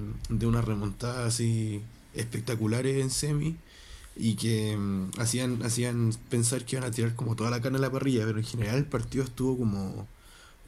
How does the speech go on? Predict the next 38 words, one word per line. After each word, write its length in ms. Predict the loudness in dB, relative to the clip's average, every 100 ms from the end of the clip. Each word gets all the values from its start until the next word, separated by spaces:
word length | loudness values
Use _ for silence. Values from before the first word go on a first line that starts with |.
| 0
plano, 360 | 2 2 -2 -6
siento 340 | -4 -2 -2 -2
yo. 200 | -2 -2
Un 220 | -2 0
penal 600 | 2 2 4 2 2 -2 -8 -20 -20 -18 -18 -4
muy, 300 | 2 6 6
muy 220 | 6 6
en, 200 | 6 4
en, 260 | 2 2 2
en 180 | 4 2
la, 280 | 2 -2 0
en 80 | 2
el 100 | 4
inicio 300 | 2 2 0
del 100 | 0
partido, 640 | -4 -4 0 2 2 -2 -6
eh, 380 | -2 0 0 -2
que 140 | 0 0
ya 440 | 2 0 -2 -2
tiró 180 | -2 2
la 100 | 2
balanza 400 | 2 0 0 -2
hacia 140 | 0 2
el 100 | 2
lado 140 | 4
del 120 | 4
Liverpool 400 | 6 4 0 -2
y 40 | 0
después 540 | -2 0 2 4 4 2 -4 -12 -14 -16 -18 -20 -2
el 160 | 0 4
de 80 |
los 140 | 4 4
goles 260 | 4 4 4
importantes, 960 | 0 -2 -2 0 0 0 2 2 2 -4 -18 -18 -16 -6
eh, 320 | -2 -2 -2 -2
Origi 520 | 2 2 2 2 2
vino 260 | 4 4
a, 240 | 2 0